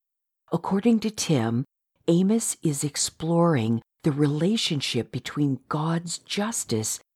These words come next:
and his mercy. If God is just, he must confront evil.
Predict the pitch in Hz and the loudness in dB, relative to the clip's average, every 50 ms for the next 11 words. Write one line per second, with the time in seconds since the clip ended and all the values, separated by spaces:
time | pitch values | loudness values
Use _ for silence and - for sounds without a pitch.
0 | _ _ _ - 131 110 113 120 139 123 - - 156 147 147 143 143 - - - | _ _ _ 0 0 0 0 0 -2 -2 0 2 4 6 6 4 4 2 0 0
1 | 131 95 95 - - - _ _ _ _ _ _ _ _ _ _ _ _ _ _ | -2 -2 -2 -8 -14 -16 _ _ _ _ _ _ _ _ _ _ _ _ _ _
2 | _ 165 147 - - _ - 175 170 180 196 208 - - - 226 240 220 202 - | _ -2 -2 -2 -6 _ -2 0 0 2 0 0 -2 -2 -2 0 0 0 -2 -6
3 | - - - 139 120 110 110 117 - - - - - _ _ _ _ _ - - | -6 -2 0 0 0 0 -2 -2 -4 -6 -6 -8 -14 _ _ _ _ _ -14 -6
4 | - 180 165 147 151 151 160 175 196 196 160 110 104 - - - - - - - | -4 0 2 2 2 4 4 4 4 4 2 0 -2 -4 -6 -6 -10 -10 -2 0
5 | 165 160 151 - - - - 123 113 113 110 - - - - 156 139 135 123 - | 0 0 0 -2 -4 -2 0 2 2 2 0 -4 -6 -2 0 2 2 2 2 0
6 | 104 87 101 - | -2 -4 -4 -8